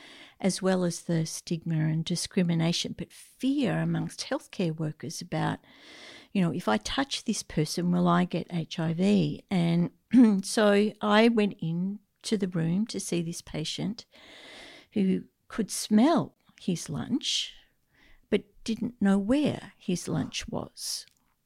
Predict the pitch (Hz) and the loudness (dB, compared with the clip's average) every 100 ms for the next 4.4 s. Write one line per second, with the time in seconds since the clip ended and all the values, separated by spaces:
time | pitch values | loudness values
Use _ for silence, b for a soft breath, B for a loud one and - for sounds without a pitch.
0 | _ - 190 - 175 175 185 - 240 262 | _ -6 -4 0 -2 0 -4 -4 2 4
1 | 208 - - - - - B B B B | 4 0 -8 -16 -18 -18 B B B B
2 | B B B - 185 185 190 190 - - | B B B 0 2 2 2 -2 -4 -10
3 | 170 - 247 - 269 - 202 190 190 185 | -10 -6 -8 -6 -6 -2 -2 0 0 0
4 | 185 - 160 156 | -2 -4 -8 -8